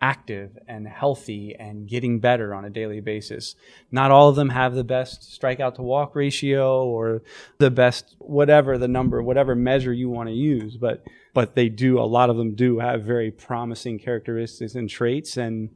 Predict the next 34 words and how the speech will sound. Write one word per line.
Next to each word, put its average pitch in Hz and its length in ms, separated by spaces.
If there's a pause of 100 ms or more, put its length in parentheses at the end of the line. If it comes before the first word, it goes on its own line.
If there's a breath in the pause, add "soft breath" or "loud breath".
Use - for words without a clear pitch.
(1200)
that 127 320
will 147 160
dictate 139 560
just 120 220
how 127 160
good 123 260
we're 123 140
gonna 117 220
be. 143 220
But 120 140
I 120 100
can 123 140
tell 139 180
you 131 180
that, 117 260 (420 soft breath)
you 131 140
know, 127 60
as 113 140
we've 131 280
said, 120 500 (1400 soft breath)
we 156 180
wanna 143 280
go 131 340
from 123 400
being 127 280
competitive 160 760 (460)
to 143 120
contending 143 760 (120)
as 120 160
soon 139 240
as 113 120
we 120 100
possibly - 480
can. - 220